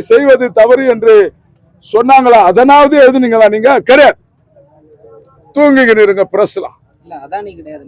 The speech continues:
Speaker 2: மோடியை பத்தி தான் பேசுறாங்க.
Speaker 1: சாரி, மோடி. என்ன பண்ணீங்க? ஒருத்தர் எழுதலையே மோடியை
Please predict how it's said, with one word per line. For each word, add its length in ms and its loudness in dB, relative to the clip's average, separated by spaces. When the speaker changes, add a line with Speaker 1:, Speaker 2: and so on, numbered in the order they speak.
Speaker 2:
மோடியை 260 -16
பத்தி 260 -20
தான் 140 -20
பேசுறாங்க. 180 -20
Speaker 1:
சாரி, 200 -6
மோடி. 280 -2
என்ன 200 -2
பண்ணீங்க? 300 -4
ஒருத்தர் 360 0
எழுதலையே 340 -2
மோடியை 260 -6